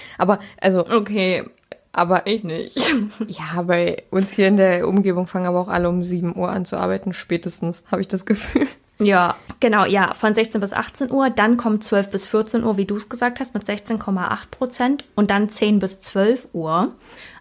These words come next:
Speaker 2: als stärkste Zeiten
Speaker 1: Morgens?
Speaker 2: am Tag.
Speaker 1: Also richtig,
Speaker 2: Ja,
Speaker 1: ja.
Speaker 2: zehn bis zwölf Uhr
Speaker 1: Ach,
Speaker 2: morgens.
Speaker 1: krass.
Speaker 2: Ja, zehn bis zwölf Uhr.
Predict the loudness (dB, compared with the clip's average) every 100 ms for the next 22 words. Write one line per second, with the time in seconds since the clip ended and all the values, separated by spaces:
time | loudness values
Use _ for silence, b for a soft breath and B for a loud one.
0 | B 2 2 0 -10 -12 -16 _ _ _
1 | _ _ _ _ -14 -6 2 2 2 -4
2 | 0 0 0 -4 0 4 6 8 6 2
3 | -4 -18 _ 0 2 0 -2 -2 -2 -2
4 | -8 -20 _ 0 2 4 0 -4 0 0
5 | 2 0 0 -2 -4 -4 0 0 0 0
6 | -6 -8 -8 -4 -4 -4 -8 -10 -8 -10